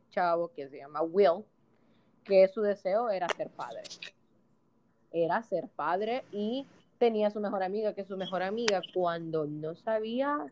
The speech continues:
si la, la, la sexualidad de su mejor amigo, pues ella, este, como que le gustó, ¿verdad? Y todo. Ya cuando sale y todo el closet, ella se siente como que un poco abatida y todo, pero al final lo procesa, se llevan juntos y todo, viven juntos.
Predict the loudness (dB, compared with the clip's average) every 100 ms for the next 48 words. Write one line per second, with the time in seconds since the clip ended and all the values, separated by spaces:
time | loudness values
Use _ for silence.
0 | -10 -4 -2 0 0 2 6 8 8 10
1 | 10 8 2 2 4 4 2 2 2 0
2 | -2 0 2 2 2 2 -2 -2 -2 0
3 | 2 0 0 -2 -4 -10 _ _ 8 8
4 | 8 2 0 -2 _ -2 -2 -4 -6 -6
5 | -6 -6 -6 -10 _ 0 0 -4 -10 -10
6 | -2 0 0 -8 _ _ _ _ _ _
7 | 2 2 2 0 0 0 0 -2 -2 -4
8 | -4 -4 -2 -4 -4 -4 -4 -4 -4 -4
9 | -8 -8 -6 -6 -8 -10 -14 -12 -4 -2
10 | -2 -4 -6 -4 -2 -2 2 4 6 4
11 | 4 4 4 2 -2 -4 -2 -2 -2 -4
12 | -4 -4 -4 -8 -4 -2 2 2 2 0
13 | 0 2 2 0 -2 -4 -6 2 6 6
14 | 4 0 -6 -4 -4 -4 -8 -6 -6 -6